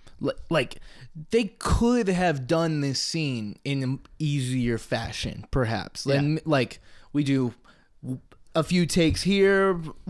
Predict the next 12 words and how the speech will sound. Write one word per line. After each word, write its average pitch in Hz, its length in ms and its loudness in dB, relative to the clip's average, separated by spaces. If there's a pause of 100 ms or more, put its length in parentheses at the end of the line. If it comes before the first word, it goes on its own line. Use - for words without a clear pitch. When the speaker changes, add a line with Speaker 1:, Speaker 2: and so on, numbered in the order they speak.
(460)
Speaker 1:
uh, 156 220 2
where 160 400 2
they're 160 360 0 (300)
dealing 170 320 2
with 160 140 2
two 185 180 2
walls. 160 420 4
Now 135 200 -2
we 120 120 -4
show 151 380 0
that 147 120 0
they're 143 260 -2